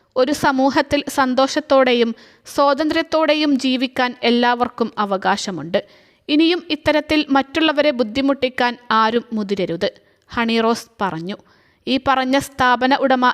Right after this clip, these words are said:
എനിക്കെതിരെ അധിക്ഷേപിക്കുന്ന കമന്റുകൾ പറഞ്ഞാൽ അയാൾക്കെതിരെയും നിയമപരമായി മുന്നോട്ടു പോകാനാണ് എനിക്ക് നിയമോപദേശം കിട്ടിയിരിക്കുന്നത്. ഇന്നലെ ഞാൻ പോസ്റ്റ് ചെയ്തത് മുതൽ വളരെ വലിയ പിന്തുണയാണ് ലഭിക്കുന്നത്."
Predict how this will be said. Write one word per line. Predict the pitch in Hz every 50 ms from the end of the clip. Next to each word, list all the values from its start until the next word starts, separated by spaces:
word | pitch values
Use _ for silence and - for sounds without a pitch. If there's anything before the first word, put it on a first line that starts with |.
| - -
എനിക്കെതിരെ | 240 247 262 254 - - 277 240 247 262 233 -
അധിക്ഷേപിക്കുന്ന | 233 226 226 233 - - - 269 269 240 262 262 - 269 254 269 262 -
കമന്റുകൾ | 247 233 233 226 233 220 247 - 240 240 247 -
പറഞ്ഞാൽ | 240 214 214 208 214 208 196 190 190 - - - - _ _ _ _
അയാൾക്കെതിരെയും | - 247 277 285 277 294 320 294 302 - 311 262 285 285 285 277 269 269 254 -
നിയമപരമായി | 240 240 247 247 254 254 285 277 294 269 269 262 254 247 240 240
മുന്നോട്ടു | 233 233 226 226 220 220 226 233 - 262 262
പോകാനാണ് | 254 226 220 220 220 220 220 214 196 185 196 190 -
എനിക്ക് | - 214 214 208 - _ 220 208 - -
നിയമോപദേശം | 220 220 226 226 233 240 240 247 220 240 233 220 - 226 220
കിട്ടിയിരിക്കുന്നത്. | 208 - 202 - _ 220 208 190 175 175 175 - 180 165 170 175 196 - - - - - _ _ _ _ _ _ _ _ -
ഇന്നലെ | 277 277 285 294 311 311
ഞാൻ | 294 277 277 277 294 294 285 -
പോസ്റ്റ് | - 285 269 277 269 - - 285
ചെയ്തത് | - 294 285 254 262 240 285
മുതൽ | 269 262 247 262 254 - -
വളരെ | - 220 226 233 240 240 262 262
വലിയ | 233 247 233 240 240 254 269 269 -
പിന്തുണയാണ് | 269 247 233 233 240 247 247 240 220 208 202 202 196 -
ലഭിക്കുന്നത്." | 196 196 190 190 185 - - 180 180 170 165 208 202